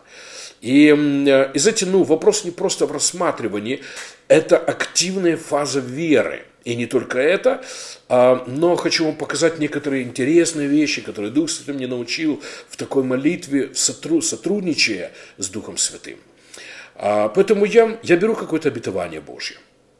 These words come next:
А, особенно, ам, особенно то, что меня сейчас волнует, то, где мне нужен прорыв, то, где мне нужны ответы,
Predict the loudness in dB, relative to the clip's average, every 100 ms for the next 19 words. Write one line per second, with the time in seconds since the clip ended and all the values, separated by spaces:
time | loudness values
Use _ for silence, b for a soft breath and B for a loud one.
0 | _ -10 -4 -2 -2 -4 -6 -8 0 2
1 | 2 0 0 0 0 B B B B _
2 | 0 2 0 -4 -6 -8 -8 0 4 4
3 | 4 0 -4 4 4 4 -4 -2 -2 -2
4 | -2 -2 -4 -4 -6 -6 -6 -4 -2 -4
5 | -8 -18 B B B B 2 2 4 2
6 | 2 2 2 0 0 -4 -6 -6 -4 -6
7 | -8 -18 B B B _ 0 0 -2 -2
8 | -2 -2 -2 -2 -2 -4 -10 -8 -6 -6
9 | -8